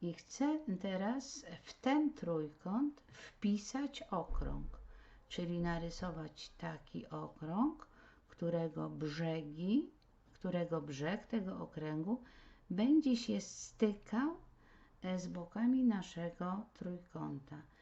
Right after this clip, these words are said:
Stykał, czyli miał z nimi po jednym punkcie wspólnym. Tu,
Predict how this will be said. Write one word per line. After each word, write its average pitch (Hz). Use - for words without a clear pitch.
Stykał, 190
czyli 180
miał 175
z 240
nimi 170
po 220
jednym 175
punkcie 170
wspólnym. 143
Tu, 226